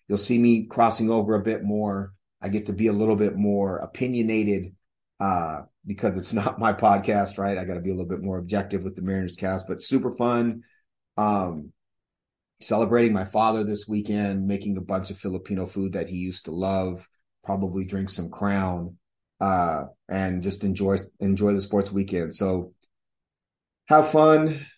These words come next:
This is what we are, you know, we follow the Mariners for, is the Mariners coming down the stretch in the play, potentially in the playoffs. Um, great team, fun team, uh, best pitching I've ever seen in this organization. We are very lucky to have them. So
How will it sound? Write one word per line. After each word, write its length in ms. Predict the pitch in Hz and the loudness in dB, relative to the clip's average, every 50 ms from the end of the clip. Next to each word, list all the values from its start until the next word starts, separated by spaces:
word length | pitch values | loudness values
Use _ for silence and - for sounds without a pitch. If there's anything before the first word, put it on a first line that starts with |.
| _ - | _ 0
This 260 | 101 117 113 - - | 0 2 2 4 6
is 540 | 123 123 123 120 110 90 - - - - - | 6 6 6 4 2 0 -2 -4 -6 -8 -10
what 300 | - 98 107 117 117 - | -2 0 2 2 2 2
we 260 | 120 127 123 123 120 | 0 0 2 2 2
are, 420 | - 113 117 113 113 113 104 98 - | 4 4 4 4 2 0 -2 -4 -6
you 100 | - 117 | -4 -2
know, 160 | 107 101 101 107 | 0 0 2 2
we 140 | 113 110 | 0 0
follow 320 | 104 - 113 113 120 120 117 | 2 2 4 6 6 4 4
the 80 | 117 | 2
Mariners 560 | 107 117 120 127 123 117 107 101 104 - - - | 2 2 2 2 2 2 0 -2 -4 -8 -12 -8
for, 300 | - 104 98 87 82 85 | -4 -2 0 0 0 0
is 600 | 62 67 92 95 95 92 90 - - - - - _ | 0 0 0 0 0 -2 -2 -4 -4 -6 -6 -8 _
the 80 | - 95 | -4 -2
Mariners 640 | 95 101 101 104 101 104 104 98 101 - - - _ _ _ _ _ _ _ _ _ _ - | 0 2 2 2 2 2 0 -2 -4 -6 -8 -10 _ _ _ _ _ _ _ _ _ _ -6
coming 220 | - 101 107 107 | -4 -2 0 0
down 180 | 110 110 110 110 | 0 0 0 -2
the 80 | 104 | -4
stretch 480 | - - - 117 117 117 104 - - - | -6 -4 -2 0 0 0 -2 -4 -8 -8
in 180 | - 107 107 | -4 -2 -2
the 80 | 107 104 | -2 -2
play, 240 | - 104 107 107 104 | -2 0 0 0 0
potentially 500 | - - 98 - 107 101 98 - 107 107 | -4 -8 -8 -4 -4 -4 -4 -2 -2 0
in 80 | 104 | 0
the 60 | 107 104 | -2 -2
playoffs. 760 | - 107 104 104 104 101 95 95 87 - - - - - - _ _ _ _ _ _ _ _ _ | -2 -2 0 0 2 0 0 -2 -4 -4 -6 -6 -6 -8 -10 _ _ _ _ _ _ _ _ _
Um, 300 | - 101 101 95 90 87 | -4 -2 -2 -2 -2 -2
great 260 | 85 104 110 113 110 110 | 0 0 0 0 0 -2
team, 500 | - 113 113 110 110 107 107 107 101 - _ _ _ _ _ _ _ | -2 0 0 0 0 0 -2 -4 -6 -10 _ _ _ _ _ _ _
fun 400 | - - - 107 107 110 117 113 | -20 -6 0 2 2 2 2 0
team, 600 | 107 - 117 107 107 104 104 101 98 98 98 - - _ _ _ _ _ _ _ _ _ _ _ _ - | 0 -2 0 0 2 2 2 2 0 -2 -4 -8 -14 _ _ _ _ _ _ _ _ _ _ _ _ -8
uh, 160 | 85 82 85 | -6 -6 -6
best 320 | 87 85 113 110 101 - | -4 -2 -2 0 0 0
pitching 320 | - 123 107 - 113 101 80 | -2 -2 -2 0 -2 -2 -2
I've 220 | 78 98 101 98 | 0 0 0 0
ever 180 | 101 98 95 98 | 0 0 0 0
seen 260 | 98 - 107 101 98 | 0 0 0 0 0
in 80 | 95 92 | 0 -2
this 160 | 90 90 - | -4 -6 -6
organization. 840 | 90 87 87 95 92 87 82 87 85 85 82 - - 90 87 85 85 | -6 -6 -4 -4 -6 -6 -6 -4 -4 -4 -4 -4 -6 -6 -6 -6 -6
We 100 | 87 92 | -6 -6
are 100 | 90 85 | -6 -6
very 240 | 82 87 85 85 87 | -6 -6 -6 -4 -4
lucky 280 | 82 82 - - 90 | -6 -8 -8 -8 -8
to 80 | 78 76 | -8 -8
have 260 | 73 76 76 78 71 | -8 -8 -10 -10 -10
them. 240 | 71 73 71 69 71 | -10 -10 -10 -10 -10
So 420 | - - 92 92 95 92 87 87 | -8 -4 -2 -2 -2 -2 -4 -6